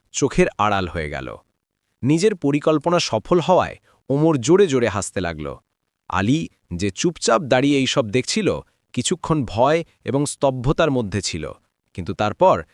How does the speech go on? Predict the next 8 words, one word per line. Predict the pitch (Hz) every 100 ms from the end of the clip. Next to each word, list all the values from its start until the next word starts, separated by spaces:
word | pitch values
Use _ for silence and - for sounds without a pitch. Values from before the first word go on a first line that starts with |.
| _
সেও | - - 190 214
ওমরের | 139 160 202 220
সাথে | - 123 - 98 131 _ - 123
জোরে | 131 214 226
জোরে | 135 165 151
হাসতে | 117 - -
শুরু | - 107
করল। | 90 82 71